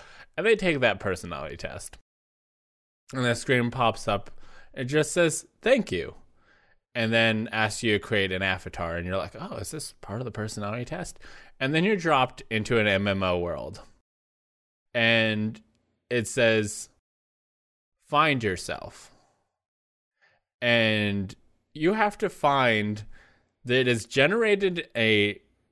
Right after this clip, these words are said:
N P C based on the personality that you, test that you have given us. And, and it likes the things you like. It, you know, really wants to do arson. Um,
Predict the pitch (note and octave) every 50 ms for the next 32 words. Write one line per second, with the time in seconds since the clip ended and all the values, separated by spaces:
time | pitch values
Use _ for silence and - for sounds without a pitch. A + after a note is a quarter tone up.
0 | _ _ - A2+ B2 C#3+ D#3 - A3+ G#3 G3 - - - A2 G2 F#2 F#2 F#2 G2
1 | A2 A#2 - - G#2+ G2+ A#2+ B2 C#3 D#3 D3+ - - D#3+ D3 D3+ C#3+ C3 - C#3+
2 | C#3 C3 - - C3 A#2+ A#2 G#2+ G#2 G#2 G2 F#2+ F#2 F2+ F#2 F2+ F#2 F#2+ F#2 D#2+
3 | F2+ G2 G2+ G#2 G#2 - - G2+ G#2 - - G#2+ G2 - - F2+ F2 F#2 G2 G#2
4 | G#2 G#2 G#2+ G#2 G#2 - - _ _ - A2 G2+ G#2 F#2 F#2 F#2 - - B1 E2
5 | - - - - - - _ _ - _ _ _ _ _ _ _ _ _ _ -
6 | G2 G2 F#2+ F#2 F#2 E2+ F2 F2+ F#2 F#2 F2+ E2 E2+ - G#2+ G#2 G#2+ G#2+ A2+ A2+
7 | G#2+ - - - A#2 G2+ - A#2+ A2 G#2 F#2+ - A2+ A2+ B2+ D3 E3+ F3+ F3+ F3
8 | E3+ E3 D#3+ D3 - - G2+ F#2 F2 F2 - - _ - A2+ G2 F#2 F2 E2+ F2
9 | F2 F2 F2+ - _ _ _ _ _ _ _ _ _ _ _ _ _ F#3+ A#2 G#2
10 | G#2 G#2 G#2 A2 A#2 B2 C3 C3+ C3 C3 C3 C3 C3 - - C3 B2+ B2+ A#2+ A#2
11 | A#2 B2 C3 C3 C3 - - E3 D#3 D3+ D#3+ E3 D#3 - - - - _ _ _
12 | _ _ _ _ _ _ _ _ _ _ _ _ _ - G#2 G#2+ G#2+ G#2 G2+ G2
13 | G2 G2 F#2+ F#2+ F#2 F#2 F#2+ F#2